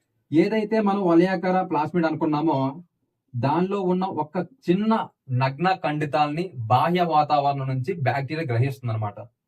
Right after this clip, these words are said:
ఓకేనా? ఈ జన్యు వర్-,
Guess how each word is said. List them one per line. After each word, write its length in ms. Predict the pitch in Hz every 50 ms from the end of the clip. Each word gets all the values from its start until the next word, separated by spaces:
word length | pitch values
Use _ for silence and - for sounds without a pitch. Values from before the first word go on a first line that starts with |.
| _ _ 127
ఓకేనా? 380 | 120 - 143 143 156 202 226 226 - _ _ _ _ _ _ _ _ _ _ _ _ _ _ 269 - _ _ _ _ _ _ _ _ _ _ _ _ _ _ _ -
ఈ 120 | 147 170 160
జన్యు 320 | 127 147 151 175 196 208
వర్-, 220 | 202 202 190 -